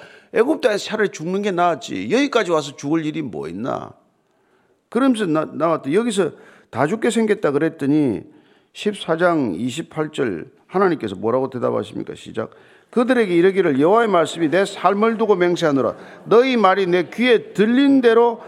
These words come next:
내가 너희에게 행하리니." 너희들이 이래서 다 죽게 됐다. 다 죽게 생겼다니까 다 죽어라. 그래서 광야에서 다 죽었어요. 가나안 땅에 못 들어가고. 누구만 들어가고?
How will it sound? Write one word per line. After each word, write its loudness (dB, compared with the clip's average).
내가 4
너희에게 2
행하리니." 2
너희들이 0
이래서 -2
다 -6
죽게 -4
됐다. -6
다 -6
죽게 -6
생겼다니까 -4
다 -4
죽어라. -2
그래서 -4
광야에서 -2
다 -4
죽었어요. -2
가나안 -2
땅에 -2
못 -6
들어가고. -4
누구만 -2
들어가고? -6